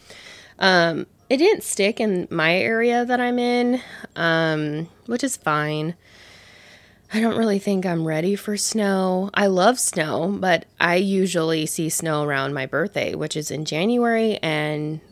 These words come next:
pretty much, like, the middle of winter. And so I'm used to snow then.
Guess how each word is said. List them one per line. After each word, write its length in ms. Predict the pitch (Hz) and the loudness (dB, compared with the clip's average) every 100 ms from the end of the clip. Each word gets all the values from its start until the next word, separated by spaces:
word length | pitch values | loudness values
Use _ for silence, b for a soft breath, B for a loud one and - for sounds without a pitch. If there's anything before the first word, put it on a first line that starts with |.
| - | -14
pretty 220 | - 175 | -4 0
much, 280 | 175 156 - | 2 0 -2
like, 180 | 160 156 | -6 -4
the 100 | 165 | -4
middle 280 | 156 151 151 | -2 -2 -2
of 140 | 151 | -4
winter. 420 | 147 156 208 226 - _ _ _ _ _ _ _ - 214 | -6 -2 0 0 -2 _ _ _ _ _ _ _ -12 -2
And 140 | 208 | -2
so 180 | 202 185 | 2 2
I'm 240 | 156 180 | 4 4
used 160 | 226 220 | 2 0
to 80 | 165 | -2
snow 280 | - 156 139 | -2 -2 0
then. 400 | 147 143 139 | 0 0 -4